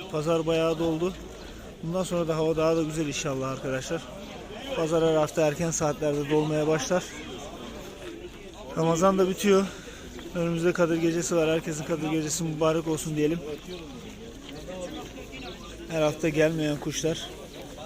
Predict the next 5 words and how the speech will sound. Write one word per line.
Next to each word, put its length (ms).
Sizlerden 580
bir 60
ricam 380
var 100
arkadaşlar. 640